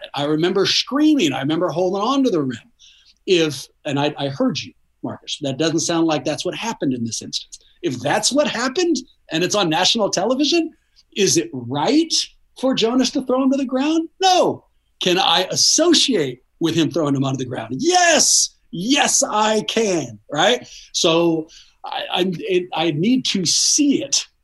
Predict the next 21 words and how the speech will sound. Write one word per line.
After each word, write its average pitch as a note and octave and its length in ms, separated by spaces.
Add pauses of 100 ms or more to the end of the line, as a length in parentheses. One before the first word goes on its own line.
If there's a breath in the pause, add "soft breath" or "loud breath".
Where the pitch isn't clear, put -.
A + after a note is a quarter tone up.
(220)
but D#3 380
I, D#3 260
I D3 120
can D3+ 260
understand F3+ 1000 (120)
all E3+ 240
the E3 160
emotions C#3 760
involved. D3 360
And F#3+ 100
if E3+ 60
there's F#3 140
anybody C#3+ 320
out B2+ 160
there - 220 (120)
who C#3+ 120
has B2+ 320
footage C3+ 380
of A2+ 120
my B2 140
amazing B2 640